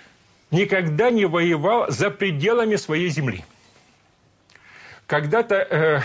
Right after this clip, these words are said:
ещё в повести временных лет сказано, что Сим, Хам и Афет, сыновья Рой, Ноя праведного, разделили землю, бросили жребий, то есть договор, не приступают к пределам земли друг друга. Вот свою землю можно защищать. Ходить в походы завоевательные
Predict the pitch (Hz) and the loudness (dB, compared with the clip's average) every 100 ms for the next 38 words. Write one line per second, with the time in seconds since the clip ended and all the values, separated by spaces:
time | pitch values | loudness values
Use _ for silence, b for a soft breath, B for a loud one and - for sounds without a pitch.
0 | B - 165 185 175 - - 160 - 143 | B -4 -2 0 0 0 -2 -2 -2 -2
1 | 147 139 135 196 - - 143 110 104 101 | -2 -2 -2 -2 -2 -2 0 0 -4 -6
2 | - 147 147 - 214 190 143 165 151 139 | 0 0 0 -4 -2 -2 0 -2 0 -2
3 | 139 208 214 - - 143 135 131 131 - | 0 -2 -2 -8 -4 0 2 2 0 0
4 | 135 190 165 139 139 170 104 - B B | 2 2 0 -2 0 0 -2 -6 B B
5 | B - 120 110 107 107 123 147 165 131 | B -2 0 0 -2 -2 0 0 0 0
6 | 180 180 170 135 175 226 151 131 165 - | 0 2 0 0 0 2 0 0 -2 0
7 | 147 123 208 160 117 117 113 120 160 233 | -2 0 0 -2 -4 -4 -2 0 0 0
8 | - 151 - 156 170 170 220 180 151 143 | 0 -2 -2 -4 -2 0 -2 -2 -4 0
9 | 180 175 135 139 131 113 104 104 - _ | 0 0 0 -2 -2 -4 -6 -10 -14 _
10 | _ B B - 165 196 254 180 160 135 | _ B B -4 -2 2 2 2 0 0
11 | 151 147 139 131 123 - 110 - B B | 0 -2 -4 -6 -6 -8 -12 -18 B B
12 | - 156 190 196 - _ _ - - 165 | -6 -2 -2 -4 -16 _ _ -12 -4 -2
13 | 180 165 135 143 156 165 233 233 143 120 | 0 0 2 2 0 0 -2 -2 0 0